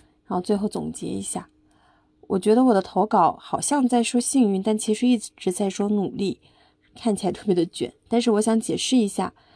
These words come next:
这个努力它不是一个很狭义的努力，我不是觉得每个人都一定要每天打满了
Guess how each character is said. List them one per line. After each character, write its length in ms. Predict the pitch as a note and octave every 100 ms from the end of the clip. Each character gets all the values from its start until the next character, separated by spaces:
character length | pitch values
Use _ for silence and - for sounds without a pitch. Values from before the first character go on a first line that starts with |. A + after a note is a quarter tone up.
| _
这 120 | C4+
个 80 | B3
努 180 | G#3+ F#3+
力 220 | G3+ G#3
它 260 | - A3+ A3
不 220 | - G3+
是 140 | -
一 40 | A#3+
个 80 |
很 160 | G#3+ F3
狭 300 | - - E3+
义 100 | G#3
的 80 | F#3+
努 180 | F3+ -
力， 140 | - -
我 100 | F#3
不 140 | G3+
是 120 | D4+
觉 160 | C4+ G3+
得 80 | A3
每 160 | F3+
个 120 | G#3
人 120 | G#3 F#3+
都 100 | G#3+
一 100 | F3
定 300 | A#3 A#3 G#3
要 180 | F#3+ F#3
每 140 | E3+
天 200 | - G#3+
打 200 | F#3+ E3
满 160 | F#3+ F#3
了 280 | D#3 D3